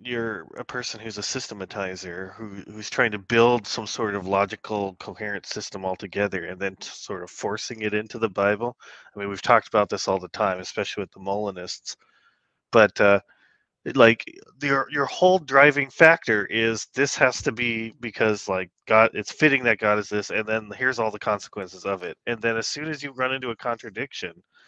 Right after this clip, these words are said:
you appeal to mystery. But you created everything in the first place because of whatever necessity there is. So why not just appeal to mystery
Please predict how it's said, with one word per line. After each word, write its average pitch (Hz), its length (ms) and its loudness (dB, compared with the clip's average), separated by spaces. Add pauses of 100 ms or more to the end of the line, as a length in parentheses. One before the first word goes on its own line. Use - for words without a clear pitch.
(220)
you 104 120 -10
appeal 101 260 -6
to 92 100 -10
mystery. - 500 -16 (420)
But 135 160 -6
you 147 80 -10
created 175 480 4
everything 160 460 2
in 151 100 -2
the 143 80 -10
first - 340 -4
place 113 240 -2
because 147 460 2
of 135 280 0 (200)
whatever 127 400 -2
necessity 123 580 -4
there 92 260 -10
is. - 160 -18 (460)
So - 160 -18
why 147 160 4
not 156 180 4
just - 160 -14
appeal 156 320 -4
to 147 100 -4
mystery 147 580 -6